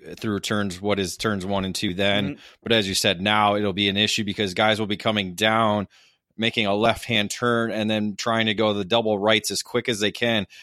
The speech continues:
Speaker 1: And basically what they were doing is they were just jumping the curb over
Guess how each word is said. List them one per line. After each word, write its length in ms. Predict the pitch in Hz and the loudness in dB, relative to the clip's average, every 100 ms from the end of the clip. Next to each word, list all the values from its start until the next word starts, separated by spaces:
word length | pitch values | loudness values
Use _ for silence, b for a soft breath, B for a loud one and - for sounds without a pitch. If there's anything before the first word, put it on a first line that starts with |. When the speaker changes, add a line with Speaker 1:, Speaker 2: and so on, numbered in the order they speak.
| B - | B -6
Speaker 1:
And 160 | 123 | 0
basically 400 | 131 170 - 143 | 2 2 2 2
what 160 | 123 117 | 4 4
they 120 | 117 | 2
were 60 | 107 | 2
doing 280 | 113 139 113 | 2 2 2
is 120 | 104 | 2
they 120 | 110 | 2
were 80 | 110 | 2
just 240 | 101 95 | 0 -2
jumping 360 | - 123 123 110 | 0 0 2 0
the 100 | 104 | 0
curb 340 | - 113 104 | 0 0 0
over 460 | 104 110 98 95 | 0 0 0 -2